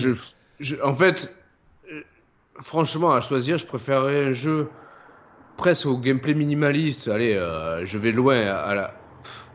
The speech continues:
Speaker 2: à la journée, entre guillemets, tu vois, mais qui respecte au moins l'époque et l'environnement dans lequel, euh, ça se passe, tu vois.
Speaker 1: Ouais, parce que
Speaker 2: Parce
Speaker 1: là,
Speaker 2: que
Speaker 1: il y a
Speaker 2: là
Speaker 1: pas, il y a, il y a, il y a, c'est vrai, il y a pas de respect pour, enfin, c'est, et en
Speaker 2: Non, mais
Speaker 1: fait,
Speaker 2: t'es,
Speaker 1: on
Speaker 2: du,
Speaker 1: est, on
Speaker 2: du
Speaker 1: est
Speaker 2: coup,
Speaker 1: dans,
Speaker 2: tu
Speaker 1: on est dans un jeu Ubisoft,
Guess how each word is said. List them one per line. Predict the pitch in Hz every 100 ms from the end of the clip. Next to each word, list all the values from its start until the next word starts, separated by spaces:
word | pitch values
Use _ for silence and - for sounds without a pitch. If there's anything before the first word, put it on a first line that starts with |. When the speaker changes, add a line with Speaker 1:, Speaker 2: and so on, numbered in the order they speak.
| -
Speaker 2:
à | 104
la | 110
journée, | 113 117 123
entre | 107 -
guillemets, | 107 117 139
tu | -
vois, | 123 127 - - _ -
mais | 123
qui | 123 156
respecte | 160 - 190 151
au | 151
moins | 151 165
l'époque | 143 147 - 170 175 190 175 _ _ _ -
et | 113
l'environnement | 127 127 127 127 120 143 139
dans | 120
lequel, | 107 110 131 123
euh, | 110
ça | -
se | 104
passe, | 107 123 117
tu | -
vois. | 101 113 - _ _ _ _ _ _ _ _ 131
Speaker 1:
Ouais, |
parce | 120 120
que |
Speaker 2:
Parce | 123
Speaker 1:
là, | 151
Speaker 2:
que |
Speaker 1:
il | 151
y |
a |
Speaker 2:
là | 139
Speaker 1:
pas, |
il | 135
y |
a, | 139
il | 135 139
y |
a, | 160
il |
y | 170
a, | 185
c'est | 156
vrai, | 175
il |
y | 156
a |
pas | 127 165
de |
respect | 147 151 - 190
pour, | 175 135
enfin, | 131 - 131 127
c'est, | 127 135 123 117 - - - - -
et | 143
en |
Speaker 2:
Non, | 165
mais | 180
Speaker 1:
fait, | 202
Speaker 2:
t'es, | 156 170
Speaker 1:
on |
Speaker 2:
du, | 165
Speaker 1:
est, | 214
on | 185
Speaker 2:
du | 202
Speaker 1:
est |
Speaker 2:
coup, |
Speaker 1:
dans, | 220 185
Speaker 2:
tu |
Speaker 1:
on | 180
est | 196
dans | 214 165
un | 165
jeu | 151 190
Ubisoft, | 185 175 160 165 147 -